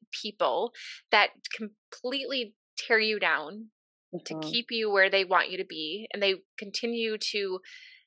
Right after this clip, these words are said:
Speaker 1: to train you essentially to put them first all the time and to sacrifice yourself for them and all the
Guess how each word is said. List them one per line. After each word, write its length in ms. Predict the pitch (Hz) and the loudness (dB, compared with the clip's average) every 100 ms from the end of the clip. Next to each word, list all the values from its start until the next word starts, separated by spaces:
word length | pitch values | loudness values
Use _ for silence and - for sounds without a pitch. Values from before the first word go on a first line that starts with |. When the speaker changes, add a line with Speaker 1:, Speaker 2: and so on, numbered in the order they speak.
| _ _ | _ _
Speaker 1:
to 160 | - 247 | -2 -2
train 420 | - 247 330 381 | 6 6 8 2
you 260 | 196 175 165 | 0 0 0
essentially 680 | - 175 190 - 185 190 _ - | 2 0 0 -2 -2 -2 _ -4
to 120 | - 202 | -4 -6
put 260 | - 220 | -4 2
them 200 | 190 180 - | 4 2 4
first 280 | 175 185 - | 4 4 4
all 120 | 165 | 4
the 100 | 170 | 2
time 380 | - 175 175 180 | 0 0 0 -4
and 120 | 175 | -10
to 100 | 190 | -12
sacrifice 580 | - 170 - 180 160 - | 0 0 0 -2 -2 -2
yourself 280 | 165 135 160 | 0 0 0
for 100 | 160 | -2
them 200 | 170 165 | 0 -2
and 80 | 165 | -2
all 140 | 170 | -6
the 80 | 170 | -6